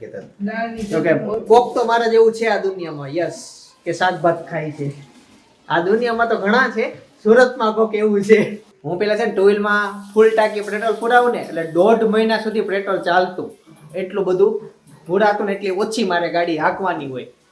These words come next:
Speaker 1: અને એની જગ્યાએ હવે આ રસ્તાનું કામકાજ થયું છે શરૂ, એટલે ચાલીને જાય છે, ચાલીને આવી છે, તો જે પુરાવેલું છે ઈ કદાચ ત્રણ મહિના, સાડા ત્રણ મહિના સુધી પેટ્રોલ ચાલશે.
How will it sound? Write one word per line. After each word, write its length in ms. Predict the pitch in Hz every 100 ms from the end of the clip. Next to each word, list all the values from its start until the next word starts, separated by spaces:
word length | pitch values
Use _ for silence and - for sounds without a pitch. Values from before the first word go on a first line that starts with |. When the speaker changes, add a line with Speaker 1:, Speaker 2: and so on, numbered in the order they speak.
| -
Speaker 1:
અને 200 | 156 156
એની 340 | 160 214 240
જગ્યાએ 380 | 208 214 202 160
હવે 460 | 156 208 185 - - _ _
આ 100 | 147
રસ્તાનું 480 | 147 202 - 220 208
કામકાજ 380 | 214 220 214 214
થયું 260 | 214 233 233
છે 160 | 226
શરૂ, 240 | 220 220 208
એટલે 200 | 175 165
ચાલીને 380 | 175 190 202
જાય 160 | 202 214
છે, 140 | 202
ચાલીને 360 | 180 180 202 196
આવી 140 | 202
છે, 220 | 196 208 202 - - - -
તો 440 | 156 151 156 151
જે 100 | 170
પુરાવેલું 680 | 190 196 214 214 220 220 202
છે 420 | 233 233 156 - - _ _ -
ઈ 80 | 143
કદાચ 520 | 185 214 214 220 214
ત્રણ 320 | 214 214 202
મહિના, 460 | 208 202 196 185 -
સાડા 220 | 196 226
ત્રણ 300 | - 220 214
મહિના 280 | 196 202 190
સુધી 200 | 196 180
પેટ્રોલ 380 | - 175 175 143
ચાલશે. 420 | 143 147 143 -